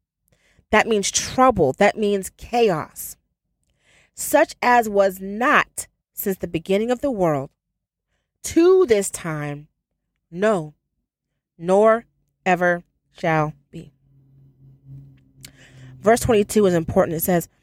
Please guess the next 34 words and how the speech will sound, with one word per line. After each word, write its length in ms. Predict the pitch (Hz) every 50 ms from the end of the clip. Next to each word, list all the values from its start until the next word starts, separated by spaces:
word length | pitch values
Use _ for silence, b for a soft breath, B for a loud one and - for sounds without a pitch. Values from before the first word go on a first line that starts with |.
| _ _ _ _ _ _ _ _ _ _ _ _ _ _ _ _ _ -
"And 160 | 214 226 220
except 500 | 202 196 - - - - 262 302 - - _
those 320 | 208 226 226 214 196 190
days 840 | 175 165 208 214 220 220 196 170 143 - _ _ - - - - - _ _ _ _ _ _ _ _ _ _ _ _ _ _ _ _ _ _ _ _ _ - _ _
should 300 | - - - 240 220 180
be 100 | - 170
shortened, 600 | 180 - - 233 233 220 - 160 143 135 - - _ _ _ _ _ _
there 280 | - 185 202 226 233
should 240 | 226 - - 220 185
no 260 | 180 180 185 190 202
flesh 600 | 208 - - - 233 226 190 151 156 - - - - _ 180
be 120 | - 170 165
saved. 580 | - - - 185 165 143 120 87 - _ - _ _ _ _ _ _ _
But 560 | 165 165 - 214 254 262 202 156 - - -
for 160 | - - 202
the 160 | 185 190 196 -
elect's 640 | - 180 175 175 180 190 220 254 269 - - - -
sake, 360 | - - 170 151 - - - _ _
those 220 | - 170 170 -
days 320 | - 170 165 165 165 165
shall 160 | - - 156 156
be 140 | - 151
shortened." 420 | 151 - - 147 - - 139 - - _ _ B B B B B B B B
So 360 | - - 277 277 277 269 - _ _ _ _ _
what 120 | 247 247 208
the 80 | 233
Lord 320 | 233 226 254 277 339 370 320
is 120 | 285 -
saying, 420 | - - 226 208 196 165 - 73 _ _ _ _ _ _ _ _
and 100 | - 190
he's 200 | 185 233 254 214
being 240 | 190 240 247 254 233
very 180 | 208 220 220 208
clear, 440 | - - - 262 233 180 143 -